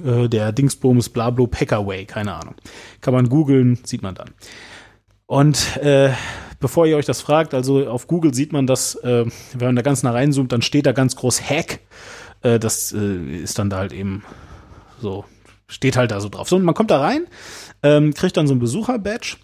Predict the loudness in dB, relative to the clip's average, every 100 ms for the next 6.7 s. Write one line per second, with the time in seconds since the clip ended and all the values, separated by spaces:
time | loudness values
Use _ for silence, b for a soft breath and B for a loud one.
0 | _ -4 -2 -2 -2 -2 0 0 0 -2
1 | -4 -2 -2 0 0 -2 -4 B B B
2 | B B _ 2 4 4 2 -2 -10 _
3 | _ _ _ _ -2 0 0 -2 0 -2
4 | 0 -2 -2 -2 -2 -4 -10 -8 -8 -6
5 | -6 -4 -2 -2 -2 -4 -4 -4 -4 0
6 | 0 2 0 -4 -14 -20